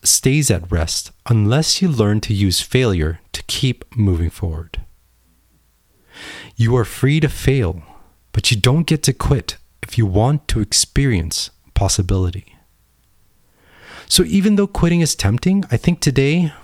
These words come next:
you know what? And I think, I hope you all agree. I've decided that I'm just gonna keep on moving forward. And I don't have all the answers. I'm not really <laughs> sure what to expect in the future.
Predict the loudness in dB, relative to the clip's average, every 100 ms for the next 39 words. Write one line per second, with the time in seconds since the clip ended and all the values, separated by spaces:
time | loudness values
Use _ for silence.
0 | -20 -20 _ -2 0 2 0 -2 _ _
1 | _ _ _ _ _ _ _ -20 _ -8
2 | -2 0 0 0 0 0 0 0 2 0
3 | 0 -2 -4 -14 _ _ _ _ _ _
4 | _ _ -20 -20 -20 _ _ -2 0 2
5 | 2 2 2 2 2 0 2 0 0 0
6 | 0 -2 -6 _ -2 0 0 -2 -2 -2
7 | -4 _ -2 2 2 4 2 0 0 -2
8 | -4 -10 -18 -20 _ _ _ _ _ 0
9 | 0 0 -6 _ _ 0 2 2 2 2
10 | 0 0 2 0 0 -4 -6 -10 -14 -14
11 | _ _ _ _ _ -20 -20 -20 -20 -20
12 | -10 -2 2 2 2 2 2 0 0 0
13 | 0 -2 0 -2 0 0 0 2 0 0
14 | -2 -4 -4 -10